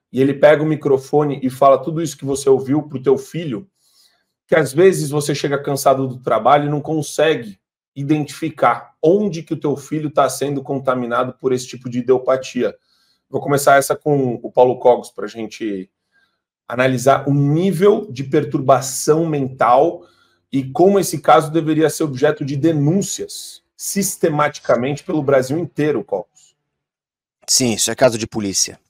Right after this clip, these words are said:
Speaker 2: O professor Olavo de Carvalho, ele muito bem falou que o que fizeram com as crianças brasileiras é um milhão de vezes mais grave do que todos os petrolões, mensalões e radiolões somados, o que já é bem grave também.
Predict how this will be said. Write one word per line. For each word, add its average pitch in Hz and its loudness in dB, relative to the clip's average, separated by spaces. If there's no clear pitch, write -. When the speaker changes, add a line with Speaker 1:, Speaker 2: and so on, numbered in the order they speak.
Speaker 2:
O - -20
professor 160 2
Olavo 156 6
de 127 -8
Carvalho, 110 2
ele 131 -4
muito 139 -2
bem 117 -4
falou 104 -2
que - -6
o 127 -4
que - -10
fizeram 127 6
com 113 -4
as - -6
crianças 104 -8
brasileiras 92 -8
é 127 4
um 175 4
milhão 143 4
de 127 0
vezes 123 2
mais 113 0
grave 110 4
do 104 -10
que 117 -10
todos 147 0
os 131 -4
petrolões, 110 0
mensalões 110 -2
e - -10
radiolões 107 -2
somados, 104 -8
o - -20
que - -12
já 92 -2
é 87 0
bem 95 -6
grave 95 2
também. 107 -18